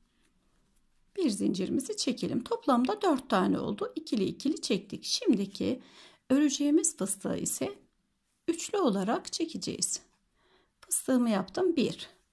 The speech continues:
Dibine batıyorum. Bu, e, beşinci olacak fıstık grubumuz.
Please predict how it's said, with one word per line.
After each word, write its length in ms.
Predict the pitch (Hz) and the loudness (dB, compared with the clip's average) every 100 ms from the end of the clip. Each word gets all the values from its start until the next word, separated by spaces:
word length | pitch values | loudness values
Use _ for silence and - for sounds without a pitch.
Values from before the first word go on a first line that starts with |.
| - | -6
Dibine 340 | 339 269 190 | 2 4 4
batıyorum. 640 | 190 190 214 185 185 330 - _ _ _ _ _ _ _ _ _ _ _ _ _ _ _ 320 | 0 -2 -2 0 0 -2 -4 _ _ _ _ _ _ _ _ _ _ _ _ _ _ _ 0
Bu, 240 | 370 - | 0 0
e, 320 | 208 208 202 196 | 0 0 0 0
beşinci 520 | 254 - 262 254 - | 2 6 6 6 0
olacak 600 | 220 214 190 - 381 - | -2 0 0 -2 -2 -8
fıstık 400 | - 247 - - | -8 -6 -8 -6
grubumuz. 760 | - - - - - 440 - | -6 -6 -4 -2 -2 -4 -8